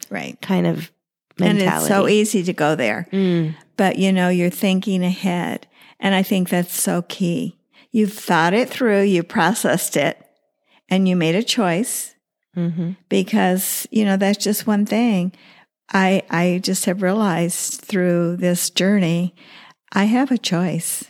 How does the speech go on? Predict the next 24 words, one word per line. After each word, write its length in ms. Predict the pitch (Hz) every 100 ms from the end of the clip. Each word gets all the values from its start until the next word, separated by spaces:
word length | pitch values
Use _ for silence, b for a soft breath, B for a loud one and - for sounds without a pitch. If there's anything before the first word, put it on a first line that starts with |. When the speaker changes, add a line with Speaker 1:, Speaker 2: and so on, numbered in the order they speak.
| -
Speaker 2:
Mm. 320 | 196 190 185 190
Speaker 1:
you 120 | 196
know, 360 | 175 170 175 180 b b b b -
um, 440 | 175 87 - - - _ _ _
of 140 | 185 170
what 180 | 180 190
I'm 140 | 175
gonna 300 | 175 170 170
do. 380 | 165 196 165 165 _ _ _ _ -
And 180 | 190
so 120 | - 185
I 120 | 185
think 320 | 214 214 - _ -
thinking 400 | 196 208 190 175
ahead, 640 | 170 - 175 170 175 170
like, 200 | 170 180
I'll 160 | 180
think 280 | 196 202 208
ahead 460 | 175 180 170 170 180
how 160 | - 175
I 100 | 170
leave 220 | 170 165
my 140 | 170 165
home. 340 | 220 208 180